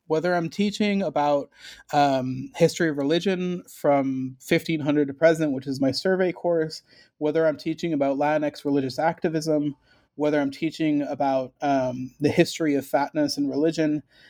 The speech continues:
uh, in all these courses, I have assignments where I'm f-, pushing students to really flesh out method. I want them to understand,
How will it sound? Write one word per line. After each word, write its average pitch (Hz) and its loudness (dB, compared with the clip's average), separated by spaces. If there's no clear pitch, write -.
uh, 143 0
in 165 4
all 226 0
these 240 -2
courses, 202 -2
I 147 2
have 170 4
assignments 165 0
where 143 2
I'm 143 -2
f-, - -20
pushing 208 0
students 160 0
to 170 0
really 175 0
flesh 165 0
out 147 -2
method. 135 -2
I 151 -2
want 240 2
them 240 2
to 214 0
understand, 175 0